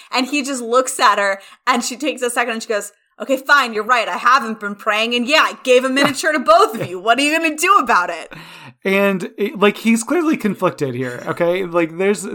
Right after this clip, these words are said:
Speaker 2: one moment of humanity because he, he feels betrayed by her, obviously, but he also, like I said, this is the moment where he, he's,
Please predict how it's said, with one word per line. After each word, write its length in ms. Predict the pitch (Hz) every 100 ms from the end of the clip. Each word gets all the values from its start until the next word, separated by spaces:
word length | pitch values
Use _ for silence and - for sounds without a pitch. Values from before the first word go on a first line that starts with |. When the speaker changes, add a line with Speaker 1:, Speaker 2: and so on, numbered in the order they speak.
| 202
Speaker 2:
one 380 | 170 185 233 233
moment 320 | 220 208 196
of 140 | 185 165
humanity 540 | 170 165 147 127 123
because 360 | 127 131 156 - - - -
he, 280 | 196 208 151
he 120 | 175
feels 400 | - 214 208 -
betrayed 500 | 151 165 - 139 127
by 140 | 139
her, 240 | 123 131 151
obviously, 420 | 127 135 - 139
but 280 | 127 151 139
he 140 | 160
also, 680 | 156 147 147 147 139 143 135 _ _ -
like 220 | 170 170
I 60 |
said, 240 | 160 165 147
this 160 | 170
is 120 | 175 147
the 140 | 151
moment 340 | 147 143 143 151
where 80 | 135
he, 300 | 135 131 - 127
he's, 480 | 139 135 135 123